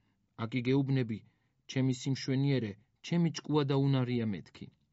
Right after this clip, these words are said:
გასწია ზარაფმა ისნისაკენ. იოთამეს გაუკვირდა მიღუას მისვლა. ყურები ცქვიტა.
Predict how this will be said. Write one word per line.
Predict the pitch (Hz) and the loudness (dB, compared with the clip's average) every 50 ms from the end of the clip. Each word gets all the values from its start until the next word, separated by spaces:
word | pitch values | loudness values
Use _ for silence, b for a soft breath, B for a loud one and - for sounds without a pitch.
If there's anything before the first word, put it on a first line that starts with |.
| _ _ _ _ _ _ _ _ _ _ _ _ _ _ _ _ _ _ _ _ _ _ _ _ _ _ _ _ _ _ _ _ _ _ _ _ _ _ _ _ _ _ _ _ | _ _ _ _ _ _ _ _ _ _ _ _ _ _ _ _ _ _ _ _ _ _ _ _ _ _ _ _ _ _ _ _ _ _ _ _ _ _ _ _ _ _ _ _
გასწია | 117 107 110 123 156 185 - - - 139 123 104 98 | -10 -4 -2 0 0 0 -2 -4 -2 -2 -2 -2 -2
ზარაფმა | - - 113 113 117 113 - - 135 131 120 | -4 -2 -2 -2 -2 -4 -4 -2 -2 -2 0
ისნისაკენ. | 110 104 - - - 104 101 - - 90 - - - - - _ _ _ _ _ _ _ _ _ _ _ _ _ - | -2 -4 -6 -6 -6 -6 -6 -6 -10 -10 -10 -12 -16 -18 -20 _ _ _ _ _ _ _ _ _ _ _ _ _ 0
იოთამეს | 135 156 180 175 - - 165 165 170 165 - | 2 2 2 2 0 -2 -2 0 -2 -2 -4
გაუკვირდა | - 143 143 156 147 139 127 113 - - 98 | -2 0 0 0 0 -2 -6 -6 -6 -8 -8
მიღუას | 92 98 101 104 104 110 107 104 101 - - | -8 -8 -8 -6 -4 -4 -4 -4 -6 -6 -8
მისვლა. | 101 95 - - - 87 85 - - _ _ _ _ _ _ _ | -8 -8 -8 -10 -14 -16 -16 -18 -20 _ _ _ _ _ _ _
ყურები | _ _ - 165 165 175 180 170 170 165 | _ _ -8 -2 0 0 0 0 0 -2
ცქვიტა. | 170 - - - 123 - - 78 | -4 -6 -6 -6 -6 -6 -6 -10